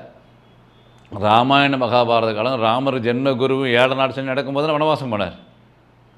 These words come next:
அது கிரகத்தோட தாக்கம் இல்லையா?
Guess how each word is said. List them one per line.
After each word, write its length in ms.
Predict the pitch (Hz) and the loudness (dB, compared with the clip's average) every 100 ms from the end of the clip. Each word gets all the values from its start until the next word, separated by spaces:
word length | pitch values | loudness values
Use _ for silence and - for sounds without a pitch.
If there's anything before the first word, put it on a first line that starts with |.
| _ _ - | _ _ -6
அது 180 | 131 | -2
கிரகத்தோட 440 | 139 165 160 156 131 | 2 2 2 0 -2
தாக்கம் 360 | 110 101 - - _ _ _ _ _ | -4 -6 -10 -20 _ _ _ _ _
இல்லையா? 360 | 135 175 151 | -2 -2 -2